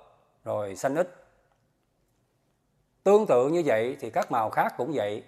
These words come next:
cũng vàng nhiều, vàng vừa, vàng ít. Đỏ nhiều, đỏ vừa, đỏ ít. Trắng nhiều, trắng vừa, trắng ít. Cái điện từ âm dương thứ ba là điện từ âm dương với mười hai màu sắc rực rỡ lung linh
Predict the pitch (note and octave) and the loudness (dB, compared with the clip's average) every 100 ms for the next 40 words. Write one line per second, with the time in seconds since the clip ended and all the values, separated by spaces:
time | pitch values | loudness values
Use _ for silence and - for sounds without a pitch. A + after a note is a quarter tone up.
0 | _ G#2+ D3 C#3 B2+ A#2+ B2 A#2 F#2 - | _ -12 -4 2 2 2 -2 -2 -4 -4
1 | A#2+ A2+ B2+ B2 G2 A2+ B2 G3 - - | -4 -2 -2 -2 -2 -2 0 -2 -6 -20
2 | _ _ _ _ _ _ _ _ _ G#2 | _ _ _ _ _ _ _ _ _ 2
3 | A2+ G3 D#3+ C3 A2 - A2+ A#2 E3+ C3+ | 4 4 4 0 -2 -4 0 2 2 2
4 | A#2 G#2 - A#2 G3 - - _ _ _ | 0 -2 -2 0 0 -2 -16 _ _ _
5 | _ _ _ E3 F3 A3 C3 A2 - - | _ _ _ 0 0 0 0 0 -4 -8
6 | D#3+ E3 A#2+ G2 F2 B2+ D#3+ - - _ | -6 -2 -2 -2 -6 -6 -4 -4 -12 _
7 | _ _ _ _ _ _ _ _ _ _ | _ _ _ _ _ _ _ _ _ _
8 | _ _ _ _ _ _ _ _ _ G#3+ | _ _ _ _ _ _ _ _ _ -2
9 | D#3 D3+ C#3+ E3+ F#3 A3+ G3+ F#3 F#3+ E3 | 2 4 4 4 2 4 8 8 6 4
10 | B2+ A#2+ A2+ B2+ D#3 A#2+ C#3 D#3 E3 D3+ | 0 0 0 -2 -2 0 0 0 0 0
11 | D#3+ G#3+ B2+ A2 E3+ E3+ G#2 G3+ A3 - | -2 -2 -4 -4 -2 -2 -2 -2 -2 -4
12 | A#2+ D#3+ - - G#2 C3+ G3 E3 E3 D#3 | 0 0 0 -2 0 2 0 0 0 -2